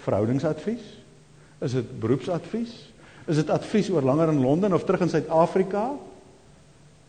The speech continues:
Is dit advies wat maar weer gaan oor ek, my en myself? Die onheilige drie eenheid.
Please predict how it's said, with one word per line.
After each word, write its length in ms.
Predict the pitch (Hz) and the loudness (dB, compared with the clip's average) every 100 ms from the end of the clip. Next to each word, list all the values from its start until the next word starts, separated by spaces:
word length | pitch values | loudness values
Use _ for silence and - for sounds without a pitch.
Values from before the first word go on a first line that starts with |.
| - - - - - - - - - - - - - - - | -20 -20 -20 -20 -20 -20 -20 -20 -20 -20 -20 -20 -20 -16 -8
Is 140 | 156 | -6
dit 100 | 190 | -4
advies 420 | 175 - - 135 107 | -6 -6 -4 -4 -4
wat 180 | 127 127 | -8 -4
maar 140 | 139 123 | -4 -2
weer 220 | 131 170 | -2 -4
gaan 280 | - 101 80 82 - - | -4 -8 -8 -12 -16 -10
oor 160 | 113 | -8
ek, 220 | - 131 110 | -6 -6 -6
my 140 | 107 | -6
en 120 | 113 113 | -4 -4
myself? 400 | 113 110 80 - - - - - - - - - - - - - | -6 -8 -10 -12 -20 -20 -20 -20 -20 -20 -20 -20 -20 -20 -20 -14
Die 80 | 117 | -8
onheilige 440 | 104 104 110 110 | -6 -4 -6 -6
drie 180 | 104 101 | -6 -4
eenheid. 300 | 82 82 76 | -6 -10 -14